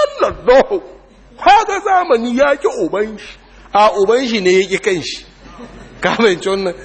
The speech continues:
Da ya ba da ƴancin da ke kan shi, da ya zauna ƙalau. Ba wani ba. Ya, akwai rigima,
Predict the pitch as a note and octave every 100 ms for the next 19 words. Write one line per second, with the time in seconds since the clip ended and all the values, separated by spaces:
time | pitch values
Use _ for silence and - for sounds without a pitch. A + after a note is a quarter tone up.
0 | - - - F3+ G#3 B3+ C#4 C#4+ C4 -
1 | A3 B3+ C4 - G3+ G3 F#3 F3 A3+ F#3
2 | F3 E3+ F3+ G3 F#3+ D#3 C3 B2 A#2 -
3 | - - - - - - - - _ -
4 | - - - - - G#4+ F4+ D#4 - -
5 | - - F3 F#3 G#3 G#3+ F#3 G#3